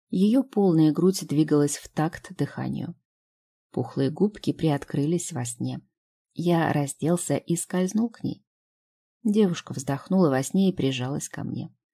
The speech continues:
У меня все всколыхнулось внутри. Дракон зашевелился.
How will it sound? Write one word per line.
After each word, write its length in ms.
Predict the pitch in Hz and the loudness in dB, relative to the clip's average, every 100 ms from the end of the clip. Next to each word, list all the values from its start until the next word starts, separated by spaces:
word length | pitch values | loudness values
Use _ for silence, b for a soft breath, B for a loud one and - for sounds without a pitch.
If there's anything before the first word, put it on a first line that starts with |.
| _ _ - | _ _ -2
У 100 | 147 | 2
меня 280 | 160 160 | 4 4
все 260 | 156 - 147 | 0 -2 -4
всколыхнулось 920 | - - - 180 - 190 156 127 123 | -2 -4 0 2 2 4 4 4 2
внутри. 480 | 147 143 - 135 131 b _ _ _ | 0 0 2 0 0 b _ _ _
Дракон 600 | - 139 127 - 175 226 175 | -4 -2 -2 -2 0 0 -2
зашевелился. 920 | 160 151 - 139 131 123 - - | -4 -4 -4 -4 -4 -6 -6 -10